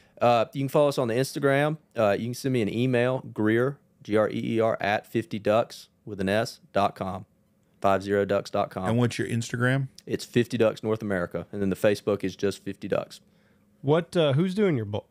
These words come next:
Speaker 3: who's doing your, uh, blogs?
Speaker 1: Most
Speaker 3: I like
Speaker 1: ev-,
Speaker 3: these.
Speaker 1: most everything you see that's written, I've, I've written. I got some, uh, s-, some guys that help me with some, uh,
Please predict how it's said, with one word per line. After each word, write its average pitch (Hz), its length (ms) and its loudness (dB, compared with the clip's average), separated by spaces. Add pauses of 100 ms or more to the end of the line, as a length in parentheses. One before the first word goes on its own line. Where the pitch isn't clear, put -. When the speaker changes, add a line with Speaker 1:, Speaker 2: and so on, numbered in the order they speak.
(100)
Speaker 3:
who's 151 140 0
doing 147 240 0
your, 107 240 -2
uh, 95 140 -4
blogs? 104 680 -4
Speaker 1:
Most 143 240 4
Speaker 3:
I - 40 -2
like 135 120 2
Speaker 1:
ev-, 127 80 -4
Speaker 3:
these. 117 340 -6
Speaker 1:
most 143 300 2
everything 175 280 4
you 127 120 -4
see 127 220 0
that's 107 180 -4
written, 95 520 0
I've, 85 360 -2
I've 90 260 -2
written. 85 300 -2
I 90 80 0
got 98 180 2
some, 92 320 -4
uh, 87 240 -2
s-, - 280 -18
some 107 200 -10
guys 98 200 2
that 95 100 -10
help 107 160 -2
me 104 120 -4
with 95 220 -4
some, 90 300 -8
uh, 87 240 -6